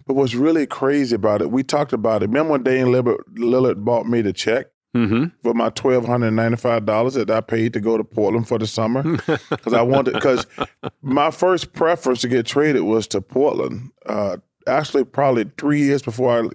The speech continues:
Speaker 1: got out of Philly. Uh, but my first choice, um, I said, "If, if I can go anywhere,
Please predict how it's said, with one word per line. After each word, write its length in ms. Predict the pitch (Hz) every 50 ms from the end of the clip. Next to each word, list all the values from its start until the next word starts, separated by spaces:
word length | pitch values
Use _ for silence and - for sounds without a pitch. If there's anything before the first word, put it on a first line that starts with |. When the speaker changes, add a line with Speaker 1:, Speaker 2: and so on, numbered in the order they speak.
| - -
Speaker 1:
got 180 | 127 120 117
out 220 | 117 117 120 110 98
of 120 | 98 110
Philly. 640 | - _ - 127 135 139 123 104 82 58 - - _ _ _ _ _ _ _ _ _ _ _ _ _ _ -
Uh, 260 | 113 110 107 101 107
but 160 | 107 110 113
my 200 | 113 127 127 123
first 360 | 120 - 151 156 156 135 - -
choice, 680 | - 151 151 156 135 113 107 104 - - - - - _ - -
um, 520 | - 76 71 67 65 69 67 69 - - _ _ _ _ _ _ _ _ _ _ _ _ _ _
I 60 | - 113
said, 180 | - 127 110 107
"If, 240 | - - - 104
if 60 | - 131
I 80 | 143 147
can 80 | 131
go 160 | 120 135 135
anywhere, 540 | 135 127 117 107 107 101 104 101 98 - -